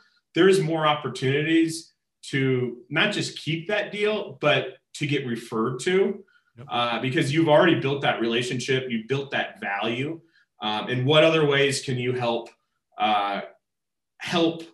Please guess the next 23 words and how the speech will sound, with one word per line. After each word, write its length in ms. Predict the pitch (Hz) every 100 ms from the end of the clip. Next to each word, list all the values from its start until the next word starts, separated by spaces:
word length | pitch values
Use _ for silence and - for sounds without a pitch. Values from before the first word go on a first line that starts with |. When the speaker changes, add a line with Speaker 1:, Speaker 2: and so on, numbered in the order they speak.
| _
Speaker 1:
uh, 300 | - - - -
the 80 | 127
company 360 | 190 214 196
grow 240 | 170 160 156
and 60 | 135
help 300 | 151 147 147
even 180 | 135
your 220 | 127 185 190
growth? 400 | 127 120 117 113 - _ _ _ _
Um, 480 | 117 110 104 101 98
and 140 | 135
just 180 | 135 165
understanding, 840 | 165 170 139 - 143 139 135 127 -
you 120 | 123
know, 340 | 113 104 104 - _ -
there's, 480 | 131 135 123 - _ -
there's 160 | 147
not 300 | 135 170 185
just 340 | 165 160 131 123
one 300 | 127 139 131
way 380 | 123 123 123 113
of, 80 |
like, 360 | 110 110 110 -